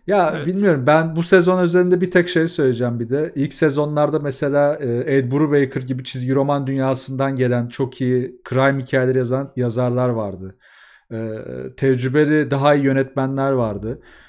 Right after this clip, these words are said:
Speaker 1: Bu sezon birazcık, e, zaten mesela Nolan'ın çektiği bölümlerin görsel kalitesiyle diğerlerininki belli oluyor gibiydi.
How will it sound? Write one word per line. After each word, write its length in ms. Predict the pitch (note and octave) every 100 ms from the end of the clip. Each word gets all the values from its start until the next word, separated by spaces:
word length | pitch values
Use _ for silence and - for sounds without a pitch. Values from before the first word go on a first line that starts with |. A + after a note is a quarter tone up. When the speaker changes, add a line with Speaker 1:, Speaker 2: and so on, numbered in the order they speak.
| _ -
Speaker 1:
Bu 120 | C#3+
sezon 500 | F3 A#3 F3 D#3+ F3
birazcık, 560 | E3 F3+ E3 C3 D#3+ - -
e, 380 | A#2+ A#2+ A#2+ A#2
zaten 380 | B2+ C#3 D#3 D3
mesela 280 | C#3+ D3
Nolan'ın 420 | C#3 D#3 F3 D#3+ D#3
çektiği 540 | - D3 - E3 D#3
bölümlerin 640 | D3+ C#3+ D3 D3 D3+ E3+ -
görsel 580 | A#2+ C3 C3 C3 D#3 D3+
kalitesiyle 760 | D3+ C#3 C#3 C#3+ - E3 C#3
diğerlerininki 560 | C3 D3 C#3+ C#3+ C3 C#3
belli 220 | C#3+ C#3
oluyor 260 | C#3+ C#3 D3
gibiydi. 500 | B2+ G2+ G2 A2+